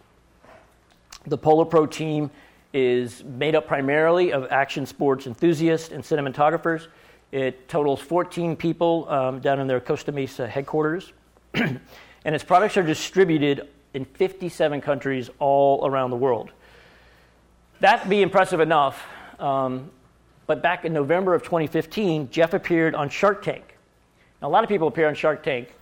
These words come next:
but not everyone ends up getting two of the judges to start a bidding war, um, which Jeff was able to do, and he ended up getting a million dollar on-air deal.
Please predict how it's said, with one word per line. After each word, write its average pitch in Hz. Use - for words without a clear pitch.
but 151
not 196
everyone 160
ends 147
up 143
getting 143
two 175
of 160
the 147
judges 135
to 151
start 147
a 135
bidding 165
war, 120
um, 127
which 147
Jeff 233
was 139
able 135
to 131
do, 139
and 131
he 147
ended 160
up 143
getting 143
a -
million 151
dollar 127
on-air 131
deal. 120